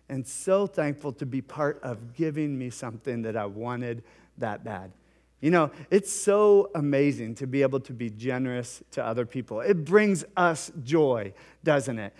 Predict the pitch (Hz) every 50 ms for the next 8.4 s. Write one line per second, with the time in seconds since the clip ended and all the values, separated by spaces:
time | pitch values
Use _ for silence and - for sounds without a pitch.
0 | - 147 - 175 190 196 208 233 226 - 214 214 190 180 185 175 180 175 147 220
1 | 233 220 214 180 165 143 180 220 208 185 175 143 175 190 202 196 170 143 - -
2 | 214 208 - 220 190 190 180 - - 160 180 220 240 240 247 226 208 220 226 262
3 | 247 208 - - 247 208 - 214 214 190 156 180 233 214 196 220 214 190 170 -
4 | 208 220 220 220 220 220 220 196 156 - - - 185 202 220 185 196 196 185 -
5 | - - 220 214 175 160 156 143 139 - - - - - 190 185 - - 170 202
6 | 190 147 - - - - - - 165 196 165 - - - 233 269 254 220 240 208
7 | 160 135 196 185 175 202 214 226 175 151 156 180 208 202 202 196 190 180 170 170
8 | 165 - - 139 131 131 127